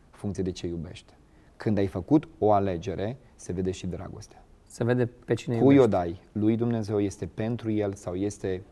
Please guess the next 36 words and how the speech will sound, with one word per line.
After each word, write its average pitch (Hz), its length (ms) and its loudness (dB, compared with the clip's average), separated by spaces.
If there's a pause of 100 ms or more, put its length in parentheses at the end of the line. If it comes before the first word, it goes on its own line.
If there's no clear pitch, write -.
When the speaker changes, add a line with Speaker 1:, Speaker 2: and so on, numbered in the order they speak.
(220)
Speaker 1:
o 107 100 -10
altfel 104 260 -10
de 101 100 -12
dragoste? - 460 -16 (500)
Alegerea 131 460 4
însemnează 113 520 -2
și 110 400 -2 (120)
dovada 135 440 -2
extraordinară 101 640 -6 (340)
de 107 140 -2
a - 20 -2
arăta 101 240 -2
până 101 160 -6
la 101 60 -4
urmă 101 320 -4 (220)
pe 101 120 -2
cine 98 500 -6 (380)
și - 160 -8
de 92 140 -4
ce 90 280 -8 (200)
iubești. - 420 -10 (720)
Speaker 2:
Florin, 156 380 2 (560)
dacă 160 380 6
eu 156 140 6
îmi 139 100 2
permit 127 460 4 (280)
anumite 117 320 0
lucruri 101 500 -4 (1000)
și - 180 0
aleg 139 300 8
pentru 127 260 0
că 123 100 -4
îmi 113 100 -2
permit, 107 440 -8 (140)
iar 147 180 2
tu 254 300 -4